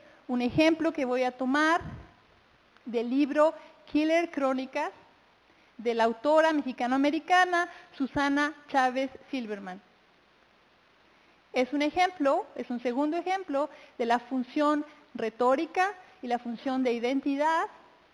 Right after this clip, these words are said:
de este uso de más de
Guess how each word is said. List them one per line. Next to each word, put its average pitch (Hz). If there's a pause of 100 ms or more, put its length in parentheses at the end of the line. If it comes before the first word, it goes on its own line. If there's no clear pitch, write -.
(260)
de 233
este 262
uso 277 (260)
de 226
más 240 (440)
de 240